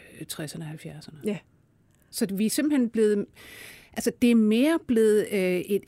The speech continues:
Speaker 1: <laughs> i virkeligheden et, et klassesamfund, kan man sige, hvor vi arver i høj grad, altså, hvilken type uddannelse vi tager,
Speaker 2: Mhm.
Speaker 1: hvor høj en uddannelse, vores indkomst og så videre, så videre. Vi er langt mere opdelte, end, end vi har været.
Speaker 2: Ja.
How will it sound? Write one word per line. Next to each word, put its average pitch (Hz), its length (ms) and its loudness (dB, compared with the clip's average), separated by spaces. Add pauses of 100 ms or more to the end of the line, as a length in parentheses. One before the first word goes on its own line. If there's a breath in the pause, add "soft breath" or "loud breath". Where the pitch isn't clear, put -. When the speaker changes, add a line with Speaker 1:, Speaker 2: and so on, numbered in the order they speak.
Speaker 1:
<laughs> 240 180 2
i - 80 6
virkeligheden 247 460 2
et, 196 180 -2
et - 200 -4
klassesamfund, 196 1000 -6
kan 190 100 -6
man 180 80 -4
sige, 220 220 -4
hvor 196 240 -2
vi 185 240 -4 (520 soft breath)
arver 233 500 -4
i 196 180 -2
høj 262 440 -8
grad, 180 400 -6
altså, 175 280 -8 (260)
hvilken 196 560 -6
type 311 420 2
uddannelse 240 580 -4
vi 196 60 -12
tager, 190 280 -8
Speaker 2:
Mhm. 185 100 -14 (200 loud breath)
Speaker 1:
hvor 156 100 -12
høj 165 360 -8
en 254 140 -2
uddannelse, 247 420 -4 (300 loud breath)
vores 160 380 -6
indkomst 214 760 -4
og 190 140 -12
så 202 80 -8
videre, 202 220 -6
så - 60 -16
videre. 196 160 -4
Vi 196 120 0
er 190 60 -4
langt 180 460 -2
mere 233 300 0
opdelte, 196 720 -6
end, 190 180 -4
end 190 180 -2
vi 170 80 -6
har 240 380 -8
været. 247 360 -6 (120)
Speaker 2:
Ja. 202 140 -6